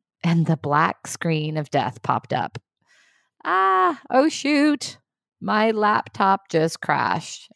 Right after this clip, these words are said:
and I have to head to California tomorrow and need the laptop for the work I'm gonna be doing. But rather than panicking, I somehow felt a sense of calm,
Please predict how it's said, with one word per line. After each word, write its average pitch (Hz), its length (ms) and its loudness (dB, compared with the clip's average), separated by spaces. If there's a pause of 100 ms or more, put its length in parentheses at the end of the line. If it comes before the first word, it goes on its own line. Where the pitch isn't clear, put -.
and 160 160 -2
I 170 140 4
have 185 260 0
to 180 100 0
head 143 320 2
to - 80 -14
California 139 560 0
tomorrow 127 640 0
and 170 320 2
need 240 380 2
the 180 80 0
laptop 214 580 2
for 196 140 -10
the 214 100 2
work 269 240 0
I'm 247 160 2
gonna 175 160 0
be 151 80 -4
doing. 147 420 -4 (680)
But 240 160 0
rather 311 320 2
than 381 160 0
panicking, 147 760 -2 (340)
I 254 80 2
somehow 247 640 2
felt 170 340 -2
a 185 60 -4
sense 165 280 -6
of 147 80 -8
calm, 131 420 -6